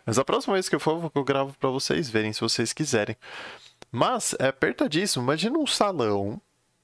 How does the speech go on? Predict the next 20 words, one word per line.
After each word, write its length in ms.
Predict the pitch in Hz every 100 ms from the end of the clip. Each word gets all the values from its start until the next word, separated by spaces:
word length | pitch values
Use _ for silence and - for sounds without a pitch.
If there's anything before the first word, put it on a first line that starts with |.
| _ -
os 140 | 104
personagens 600 | - 110 147 151 104 107
fazendo 360 | 117 92 101 127
a 40 |
travessia, 720 | - 156 202 - - 101 123 185 _ _ _ _ _ _ _ - -
e 260 | 156 123 127
esse 260 | 131 -
salão 280 | - 131 139
cheio 240 | - 170
de 60 | 220
estalactites 680 | - 160 160 - 139 135 113
até 260 | 123 - 131
o 120 | -
chão, 420 | - - 113 143 - _ _
onde 200 | 113 117
você 200 | 135 -
não 140 | 139 170
consegue, 600 | 214 214 - 196 214 143 - - - - - _
né, 280 | 110 139 156 - - - _ - -
é, 720 | - 113 107 104 101 101 101